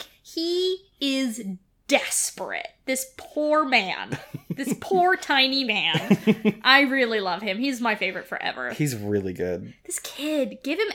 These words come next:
Speaker 1: everything.
Speaker 2: Yeah. We were, we were discussing how he would have been a better Artemis Fowl.
Speaker 1: He really would have. And we were discussing how crazy it is that before this, basically the only thing he ever did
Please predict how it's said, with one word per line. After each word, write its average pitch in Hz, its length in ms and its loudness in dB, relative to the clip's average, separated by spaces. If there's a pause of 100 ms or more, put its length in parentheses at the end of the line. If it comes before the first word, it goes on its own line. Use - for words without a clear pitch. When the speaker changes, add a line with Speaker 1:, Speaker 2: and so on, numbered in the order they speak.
Speaker 1:
everything. 226 560 -2
Speaker 2:
Yeah. 190 260 -2 (200)
We 127 140 4
were, 147 320 10
we 131 100 6
were 120 140 6
discussing 113 460 -2
how 110 180 0
he 110 140 -4
would 104 160 -2
have 98 100 -6
been 101 140 -4
a 95 40 -8
better 98 260 -4
Artemis 95 380 -6
Fowl. 98 420 0 (1000)
Speaker 1:
He 240 120 -10
really 226 300 -4
would 220 160 0
have. 214 120 -4 (220)
And 359 220 6
we 349 80 0
were 320 60 0
discussing 294 340 -2
how 269 120 0
crazy 302 360 0
it 220 40 -2
is 240 120 0
that 220 160 -4
before 285 260 -2
this, 269 140 -2
basically 233 400 -4
the - 180 -12
only 240 240 -6
thing 233 160 -6
he 226 220 -6
ever 226 240 0
did 226 340 0